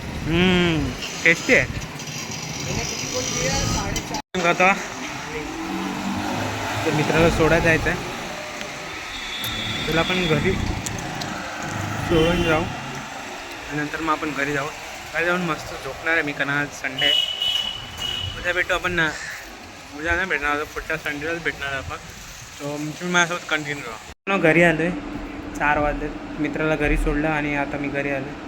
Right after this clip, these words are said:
मित्रांनो, जर मी कधी लवकर घरी आलो तरच ब्लॉग करायला भेटेल, नाही तर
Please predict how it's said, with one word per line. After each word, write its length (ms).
मित्रांनो, 400
जर 220
मी 240
कधी 480
लवकर 320
घरी 240
आलो 220
तरच 260
ब्लॉग 340
करायला 200
भेटेल, 200
नाही 260
तर 160